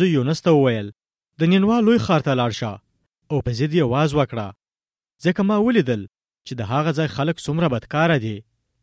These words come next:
خو یونس په بلې خوا روان شو، په دې خاطر چې له څښتن څخه وتښتي. هغه یافا ته لاړ او هلته یې یوه کشتۍ ولیدله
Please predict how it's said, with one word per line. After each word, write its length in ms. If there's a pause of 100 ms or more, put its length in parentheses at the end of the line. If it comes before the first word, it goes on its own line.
(260)
خو 80
یونس 360
په 140
بلې 160
خوا 220
روان 340
شو، 160 (540)
په 80
دې 180
خاطر 460 (160)
چې 100
له 80
څښتن 380
څخه 240
وتښتي. 500 (680)
هغه 300
یافا 320
ته 80
لاړ 220 (420)
او 140
هلته 320
یې 140
یوه 160
کشتۍ 340
ولیدله 500